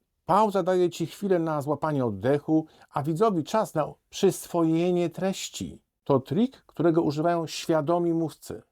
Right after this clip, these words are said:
Sposób trzeci. Obniż ton na końcu zdania. Zwróć uwagę na zakończenie zdań. Pytasz czy stwierdzasz?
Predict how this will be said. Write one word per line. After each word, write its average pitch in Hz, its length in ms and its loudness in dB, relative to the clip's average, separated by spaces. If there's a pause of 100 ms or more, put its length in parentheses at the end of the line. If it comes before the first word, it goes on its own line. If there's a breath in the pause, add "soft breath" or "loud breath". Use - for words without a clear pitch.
(160)
Sposób 156 500 0
trzeci. 110 500 0 (580)
Obniż 208 680 0
ton 165 300 0
na 139 160 -2
końcu 170 420 -2
zdania. 139 500 0 (400)
Zwróć 147 340 2
uwagę 196 360 4
na 170 160 2
zakończenie 165 600 -2
zdań. 117 380 -2 (460)
Pytasz 269 380 -2
czy 220 140 -2
stwierdzasz? 120 680 0